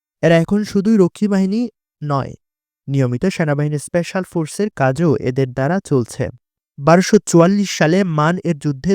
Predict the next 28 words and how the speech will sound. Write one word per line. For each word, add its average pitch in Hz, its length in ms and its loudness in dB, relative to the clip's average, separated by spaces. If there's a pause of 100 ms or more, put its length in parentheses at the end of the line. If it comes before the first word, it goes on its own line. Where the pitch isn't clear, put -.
তরুণ 151 300 2
বাইবার্সের 147 680 -2
বিচক্ষণ 170 520 -8
সিদ্ধান্তের 160 580 -8 (120)
ক্ষিপ্র - 420 -4 (440)
আক্রমণে 175 600 -2 (520)
বিশ 190 220 0 (140)
গুণ 160 320 -2
বেশি 139 280 -4
সৈন্যের 147 440 0
পুরুষত্র 156 560 -2
বাহিনী 196 340 2
নিশ্চিহ্ন 185 440 -4
হয়ে 151 220 0
গেলে 165 140 0 (100)
কার্যত 151 320 -4 (220)
এখানেই 165 440 -2 (340)
খ্রিস্টানদের 214 540 -2
মেরুদণ্ড 143 520 -4
ভেঙে 139 320 0
যায়। 104 240 -6 (340)
ফলে 220 200 2
বাইতুল 180 360 2
মাকদিস 196 420 -2 (180)
খুব - 180 -2 (160)
সহজেই 190 440 0
উদ্ধার 147 440 -4
হয়। - 260 -8